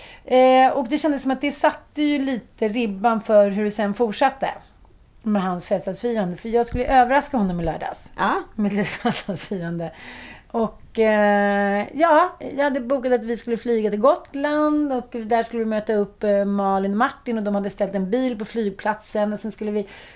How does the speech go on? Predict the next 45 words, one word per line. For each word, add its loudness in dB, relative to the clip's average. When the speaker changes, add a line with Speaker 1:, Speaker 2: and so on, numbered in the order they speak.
Speaker 1:
spela -2
paddel, 2
jag 2
hade -2
förbeställt -2
en -4
massa -6
skaldjur 2
och 0
bubbel 0
och 2
sen -6
skulle -6
vi -2
åka -6
ut -6
till -10
deras -6
sommarhus -2
i, 0
eh, -4
ja, -2
på -8
norra 0
Gotland -2
skulle -8
vi -2
basta -2
och 0
spela -10
spel 0
och -6
käka -2
alla -4
de -4
här -6
skaldjuren 0
och -6
liksom, -8
ja. 2
Så -4
Speaker 2:
Ett 4
fantastiskt 0
dygn. -2
Speaker 1:
Ja, 6